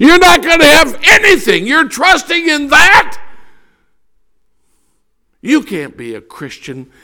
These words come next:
and have your roots this deep. Now hear me. Hear me. We came close to getting a divorce the third year.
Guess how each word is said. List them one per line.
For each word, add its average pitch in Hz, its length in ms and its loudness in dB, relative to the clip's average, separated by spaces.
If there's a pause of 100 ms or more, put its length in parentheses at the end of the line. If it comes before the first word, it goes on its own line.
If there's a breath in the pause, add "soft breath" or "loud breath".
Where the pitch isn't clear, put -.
(140 soft breath)
and 117 120 -14
have 147 240 -10
your 131 180 -12
roots 143 380 -6
this 131 260 -12
deep. 156 360 -12 (1800)
Now 120 100 -20
hear 170 220 -18
me. 165 280 -16 (1200)
Hear - 180 -20
me. 165 300 -16 (560)
We 185 260 -12
came 180 400 -16
close - 720 -20
to 127 140 -20
getting 127 400 -16
a 123 60 -18
divorce 117 680 -20
the 110 120 -20
third 127 420 -20
year. 113 420 -20